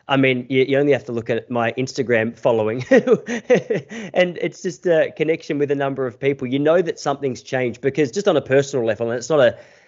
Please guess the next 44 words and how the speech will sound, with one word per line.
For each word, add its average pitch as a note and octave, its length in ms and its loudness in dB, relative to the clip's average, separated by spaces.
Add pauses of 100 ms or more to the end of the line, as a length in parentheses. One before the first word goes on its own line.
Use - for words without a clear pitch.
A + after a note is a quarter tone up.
(180)
um, A#2 500 0 (440)
a, C#3 140 -4
a C#3 40 -2
massive C#3+ 380 -2
story, C#3+ 260 2
but C#3 120 2
I D#3 140 2
noticed D#3 420 0
quickly C#3+ 320 -2
when A#2+ 120 2
I B2 60 0
started B2+ 320 0
to B2+ 80 -6
voice A#2+ 320 0
any C3+ 180 4
concern B2 400 0
about A2+ 240 2
the A2+ 60 -4
direction A#2+ 440 -2
that A2 100 -2
we C3 100 4
were C3 100 6
taking B2 360 0
with A2 160 -4
covid, A#2 420 2 (400)
immediately, C3 960 2
um, A#2+ 380 0
I B2+ 80 2
would C3 120 -2
call E3 180 0
friends D3 340 -2
to B2+ 100 -8
find B2+ 260 -4
out B2 160 0
whether A#2+ 360 2
any C3+ 180 0
of A#2+ 80 0
my A#2+ 140 -4
stuff B2 260 -4
appeared C3 300 -2
in B2+ 100 0
their A#2+ 140 0
feeds, C3+ 360 0
and B2 220 -4